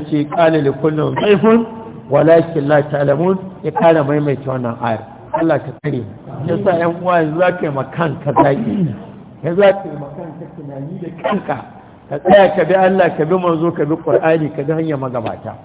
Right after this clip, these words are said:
Shikenan, ma duk wani da za ka bi a wannan hanya ba wannan siratul mustaqim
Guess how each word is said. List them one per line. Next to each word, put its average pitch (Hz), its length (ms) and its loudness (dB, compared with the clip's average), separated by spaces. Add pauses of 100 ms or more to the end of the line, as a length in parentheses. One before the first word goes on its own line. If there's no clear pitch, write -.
(220)
Shikenan, 214 520 0 (680)
ma 175 140 2
duk 233 160 2 (120)
wani 247 200 8
da 226 120 6
za 196 260 6
ka 185 100 0
bi 170 220 -2 (380)
a - 140 8
wannan 175 280 2
hanya 165 260 0
ba 151 140 0
wannan 165 320 2
siratul 151 380 4
mustaqim 139 480 -4